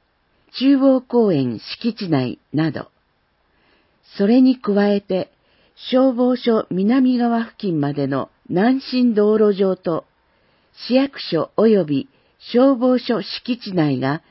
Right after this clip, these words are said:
禁止地区となっています。二つ目は、小田急線とジェイアール相模線に挟まれたエリアです。おおむね、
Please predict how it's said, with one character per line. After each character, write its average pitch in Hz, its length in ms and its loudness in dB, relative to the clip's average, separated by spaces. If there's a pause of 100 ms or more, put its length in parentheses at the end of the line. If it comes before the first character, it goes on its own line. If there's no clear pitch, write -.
禁 269 220 2
止 - 240 -12
地 240 100 -10
区 165 100 -12
と 135 140 -4
な 135 140 -6
っ - 60 -14
て 117 140 -8
い 95 120 -8
ま 101 140 -8
す。 - 60 -16 (1500)
二 269 300 -6
つ - 160 -4
目 247 160 2
は、 160 240 -6 (600)
小 208 120 2
田 269 160 0
急 262 240 -2
線 247 260 -2
と 226 300 0
ジ 208 180 -2
ェ 277 40 6 (140)
イ 285 60 2
ア 262 80 -2
ー 185 60 -4
ル 180 80 -6
相 208 280 -2
模 254 100 0
線 240 260 0
に 220 120 0
挟 202 260 -6
ま 254 100 0
れ 190 120 -4
た 120 140 -8
エ 147 160 -2
リ 131 160 -4
ア - 60 -8
で 117 160 -8
す。 - 60 -20 (1200)
お 226 180 2
お 262 60 4
む 233 140 2
ね、 208 300 -2